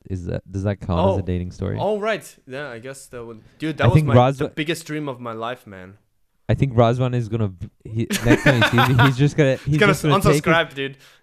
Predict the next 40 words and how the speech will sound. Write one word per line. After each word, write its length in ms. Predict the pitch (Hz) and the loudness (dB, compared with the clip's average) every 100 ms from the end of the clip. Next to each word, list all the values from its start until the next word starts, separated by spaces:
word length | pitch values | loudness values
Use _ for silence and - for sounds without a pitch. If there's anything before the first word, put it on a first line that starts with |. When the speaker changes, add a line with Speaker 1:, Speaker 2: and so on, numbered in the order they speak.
| 123 | -14
Speaker 2:
Yeah. 160 | 120 | -4
Speaker 1:
Yeah, 200 | 139 135 - | -2 -2 0
and 120 | 143 | 2
he's 160 | 156 | 2
gonna 200 | 143 143 | 0 -2
smash 440 | 135 - 127 127 131 | -2 -6 -2 -2 -2
his 160 | 139 | -4
phone 260 | - 127 117 | -2 -4 -2
over 160 | 120 110 | -2 -2
my 140 | 107 | -2
head. 200 | 98 107 | -2 0
He's 180 | 104 104 | 0 0
like, 120 | 123 | 0
"How 180 | - 135 | 0 0
dare 300 | 127 120 131 | 2 2 2
you 180 | 147 151 | 0 -2
take 280 | - 135 120 | 0 -2 0
my 160 | 120 | -2
question 520 | 117 117 110 - 110 101 | -2 -2 -2 -4 -8 -8
and 220 | 107 110 | -10 -6
turn 240 | 120 113 | -4 -2
it 100 | 117 | -4
into 280 | 113 113 113 | -4 -2 -2
a 100 | 107 | 0
Harry 300 | 110 107 110 | -2 -2 -2
<laughs> 120 | 107 | -2
Potter 360 | 131 147 143 135 139 - - - | 2 2 2 -2 -8 -10 -14 -14
discussion?" 520 | - - 113 117 - - _ _ _ - - - - _ _ _ _ | -16 -10 -8 -8 -10 -20 _ _ _ -20 -16 -16 -18 _ _ _ _
Speaker 2:
Uh, 140 | 113 90 90 - - - _ | -14 -14 -18 -20 -20 -20 _
he 160 | - 151 | -18 -10
said, 240 | 156 160 - | -10 -10 -4
"Her-, 280 | 175 214 - | -2 -2 -4
Hermione 480 | 160 165 156 226 226 | -8 -4 -2 -2 -6
puns? 460 | - - 190 233 | -8 -4 -4 -4
Did 120 | - 160 | -10 -10
we 80 | |
do 120 | 185 180 | -8 -8
any 180 | 170 | -8
Hermione 400 | 165 156 143 139 | -10 -10 -10 -12
puns?" 400 | 131 117 175 - | -14 -16 -16 -20